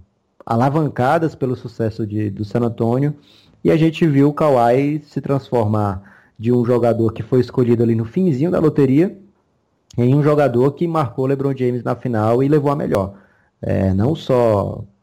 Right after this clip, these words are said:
enquanto time, mas até no confronto direto com LeBron James, a gente viu muitas vezes o Kawhi sendo superior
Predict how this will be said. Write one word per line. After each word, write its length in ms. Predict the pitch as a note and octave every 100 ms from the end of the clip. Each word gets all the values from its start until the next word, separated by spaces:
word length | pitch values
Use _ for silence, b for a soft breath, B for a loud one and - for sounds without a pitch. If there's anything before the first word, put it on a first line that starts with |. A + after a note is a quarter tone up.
| _ _ - -
enquanto 420 | C3 G#2 A#2 A#2
time, 380 | A2 - A#2+ D#3
mas 400 | D3 C#3 D3 -
até 320 | A2 - A#2
no 120 | D3
confronto 540 | F3 E3 D3+ - C3+ E3
direto 360 | D3 A#2 A#2+
com 100 | C#3+
LeBron 300 | C3+ A#2+ A#2+ G#2
James, 240 | G2+ A2
a 60 | B2
gente 260 | B2 -
viu 140 | A#2 A2+
muitas 360 | G#2+ B2+ D3
vezes 220 | A#2+ A#2+
o 60 | C3
Kawhi 400 | C3 A#2+ G#2+ A2
sendo 280 | A2 A#2 A#2
superior 640 | A2+ B2 B2+ A2+ G2+ G#2